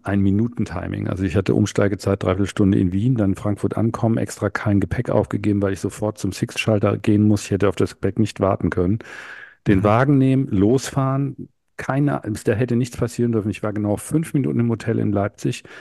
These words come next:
Speaker 1: Wir sind da hingefahren, zwanzig Minuten später standen wir auf der Bühne. Das ist, also, richtig Nervenkitzel und es, wie gesagt, wenn die Verbindung, Umsteigeverbindung nicht gepasst hätte, der Flieger zu spät gelandet wäre, hätte es nicht geklappt. Aber es geht nur so.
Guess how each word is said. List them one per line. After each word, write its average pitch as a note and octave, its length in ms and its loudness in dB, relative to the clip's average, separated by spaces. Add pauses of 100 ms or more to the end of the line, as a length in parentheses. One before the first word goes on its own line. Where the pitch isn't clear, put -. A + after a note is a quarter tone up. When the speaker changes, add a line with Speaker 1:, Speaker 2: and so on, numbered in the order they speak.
(260)
Speaker 1:
Wir G#2+ 120 2
sind G#2 100 4
da G2+ 60 6
hingefahren, A#2 520 4
zwanzig G#2 300 0
Minuten G2+ 180 2
später F#2 300 -2
standen F#2 240 -4
wir F#2+ 40 2
auf - 100 -4
der F#2+ 60 0
Bühne. G2+ 360 -2 (540)
Das F#2+ 160 2
ist, G2 200 -2
also, F#2+ 260 0
richtig G2+ 340 0
Nervenkitzel G#2 760 2
und F#2+ 200 0
es, - 160 -16
wie G#2 140 -2
gesagt, G2 500 0
wenn G2+ 480 -2
die - 300 -4
Verbindung, A2+ 500 2
Umsteigeverbindung G2 680 2
nicht F2+ 120 -2
gepasst - 380 -4
hätte, F#2 160 -2
der F#2+ 140 0
Flieger G#2 260 4
zu G2 100 -2
spät G2 260 -2
gelandet F#2+ 300 0
wäre, F#2+ 140 0
hätte F#2 140 -6
es - 80 -10
nicht - 120 -6
geklappt. - 380 -2
Aber G2 140 4
es - 120 -6
geht G#2+ 340 2
nur A2 280 6
so. G2 400 2